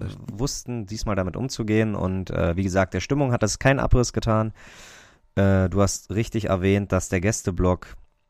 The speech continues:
stark in Bewegung waren. Die Fahnen haben, also, ne, das war alles, kam alles ein bisschen später, aber die hatten Bock. Ich fand die Choreo,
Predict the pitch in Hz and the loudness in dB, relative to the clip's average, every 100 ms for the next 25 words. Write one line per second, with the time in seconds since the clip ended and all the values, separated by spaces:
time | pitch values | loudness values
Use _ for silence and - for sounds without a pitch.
0 | _ _ - - 120 135 113 90 90 135 | _ _ -12 -2 2 2 2 2 2 2
1 | 139 127 110 113 113 113 113 - _ _ | 0 -2 -2 0 -2 -6 -12 -16 _ _
2 | - 85 - 107 120 127 110 107 110 107 | -16 -8 -2 2 2 2 2 2 0 -6
3 | - - 85 87 - 87 107 123 - _ | -10 -8 -4 -2 -4 -8 -8 -8 -10 _
4 | - - - 90 - 98 95 - - 104 | -14 -8 -2 0 0 0 -2 -6 -2 0
5 | - 120 113 107 107 - 156 156 92 95 | 0 0 -2 -4 0 2 4 0 0 2
6 | 110 101 98 98 87 95 - - - 151 | 2 0 -2 -4 -4 -4 -4 -12 -4 -4
7 | - - 156 180 185 226 | -2 0 2 4 2 0